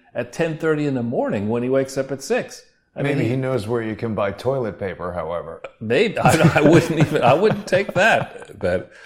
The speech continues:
Speaker 1: and, you know, also, when you, I was actually with some Bernie Sanders supporters yesterday, and, or people who are close to them, and they're pissed at Bernie already.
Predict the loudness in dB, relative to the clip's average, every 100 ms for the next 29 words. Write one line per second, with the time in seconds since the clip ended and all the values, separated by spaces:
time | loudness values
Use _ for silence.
0 | -20 -12 -2 -2 -2 -6 -6 -2 0 0
1 | 0 0 0 0 -2 -2 0 0 -2 -6
2 | -12 _ _ -6 -2 -2 0 0 0 -2
3 | -6 -2 0 0 0 -6 -8 -6 -6 -8
4 | -12 -10 -8 -8 -10 -14 -10 -8 -6 -8
5 | -14 -20 _ -10 -10 -10 -10 -10 -10 -8
6 | -4 -2 -2 -6 -10 _ _ _ _ -6
7 | -4 -4 -8 -10 -10 -6 -6 0 0 0
8 | -2 -4 -4 -4 -2 -2 -6 _ _ _
9 | -4 -4 -2 -2 -2 -8 -6 -2 -2 -2
10 | -2 -2 -4 -6